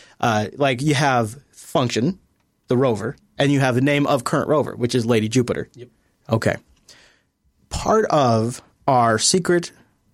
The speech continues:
Speaker 1: Linux Fest Northwest plans are contained in this box, Wes. Did you see this box when you walked in?
Speaker 2: No, I missed it. It's very
Speaker 1: You,
Speaker 2: secretive.
Speaker 1: you missed this box?
Speaker 2: Yep.
Speaker 1: It's, it's right over there. Okay.
Speaker 2: Well, I was delivering hamburgers
Speaker 1: And
Speaker 2: and
Speaker 1: beer.
Speaker 2: beers.
Speaker 1: And beer. That's true. All right, I'll give you credit there. Oh, that's true.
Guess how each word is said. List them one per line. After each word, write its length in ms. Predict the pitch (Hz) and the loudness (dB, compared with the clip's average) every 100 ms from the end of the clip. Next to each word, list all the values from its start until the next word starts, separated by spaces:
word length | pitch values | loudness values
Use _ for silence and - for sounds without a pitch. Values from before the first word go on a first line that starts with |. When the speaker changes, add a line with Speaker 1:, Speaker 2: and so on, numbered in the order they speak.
| _ _ _ _ - | _ _ _ _ -4
Speaker 1:
Linux 320 | 123 147 156 | 0 2 0
Fest 340 | - 117 113 - | 2 2 2 2
Northwest 480 | 113 117 117 113 - | 2 2 2 0 -2
plans 520 | 107 98 - - - _ _ _ _ _ _ _ _ _ _ - | -6 -6 -10 -18 -20 _ _ _ _ _ _ _ _ _ _ -8
are 100 | 123 | -2
contained 420 | 117 107 127 123 | -2 2 2 2
in 100 | 107 | 2
this 140 | 107 | -2
box, 340 | - - - - | -4 -8 -8 -16
Wes. 220 | - - | -10 -2
Did 100 | 127 | 0
you 60 | 143 | 2
see 100 | 170 | 2
this 100 | 170 | 2
box 260 | 160 165 | 2 2
when 100 | 180 | 2
you 80 | 170 | 2
walked 220 | 170 170 185 | 2 2 0
in? 100 | 117 | 0
Speaker 2:
No, 200 | 143 175 | 2 2
I 100 | 104 | 0
missed 320 | 107 185 - | -6 -10 -10
it. 180 | 85 - _ | -16 -18 _
It's 140 | - - | -14 -2
very 180 | 165 | 0
Speaker 1:
You, 40 | 160 | 2
Speaker 2:
secretive. 400 | 156 123 101 107 - | 2 -2 -6 -12 -4
Speaker 1:
you 100 | 190 | -2
missed 280 | 180 233 - | 0 0 0
this 140 | 370 | -2
box? 340 | 285 202 359 - | 0 0 0 0
Speaker 2:
Yep. 80 | 247 | -2
Speaker 1:
It's, 120 | - | -2
it's 140 | 330 | -2
right 140 | 453 440 | 0 0
over 160 | 392 392 | 0 0
there. 280 | 403 381 151 | 0 0 0
Okay. 140 | 170 | 0
Speaker 2:
Well, 180 | - - | 0 0
I 80 | 240 | -2
was 160 | 202 135 | -2 -2
delivering 440 | 139 135 123 110 | -2 0 0 -2
hamburgers 600 | 131 131 123 120 123 120 | -2 -2 -2 0 0 0
Speaker 1:
And 80 | 196 190 | 0 0
Speaker 2:
and 60 | |
Speaker 1:
beer. 120 | 165 135 | 0 0
Speaker 2:
beers. 320 | 113 117 117 | 0 -2 -2
Speaker 1:
And 200 | 143 156 | 0 0
beer. 180 | 135 120 | 2 2
That's 200 | 123 120 | 0 0
true. 160 | 123 110 | 0 0
All 120 | 131 | 2
right, 100 | 113 | 2
I'll 100 | 127 | 0
give 140 | 131 | 0
you 80 | 120 | -2
credit 320 | - 110 104 | -2 -2 -2
there. 180 | 98 104 | -6 -4
Oh, 80 | 117 | -2
that's 240 | 123 120 | 0 -2
true. 220 | - - | -6 -10